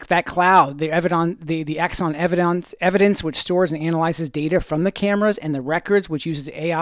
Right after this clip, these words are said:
Is to help generate police reports. I think that push outside of just the core Taser and body cams is really the next spot that, uh, founder and C E O Patrick Smith is pushing into.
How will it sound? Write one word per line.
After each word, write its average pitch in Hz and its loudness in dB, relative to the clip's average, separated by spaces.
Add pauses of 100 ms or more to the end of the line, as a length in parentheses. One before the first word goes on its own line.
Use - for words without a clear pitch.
(120)
Is 160 -2 (100)
to 131 -4
help 156 -6
generate 151 -4
police 160 0
reports. 202 -2
I 131 -12
think 165 -4
that 190 -4
push 220 0
outside 165 -2
of 156 0
just 175 0
the 147 -6
core 175 -2
Taser 160 -4
and 147 -2
body 151 -4
cams 165 -4
is 143 -8
really 147 -2
the 131 -4
next 131 -4
spot - 0 (420)
that, 135 -6
uh, 135 -2
founder 143 -2
and 139 -8
C 135 -6
E 135 -6
O 135 -6
Patrick 139 -8
Smith 147 -6
is 131 -10
pushing 147 -6
into. 156 -6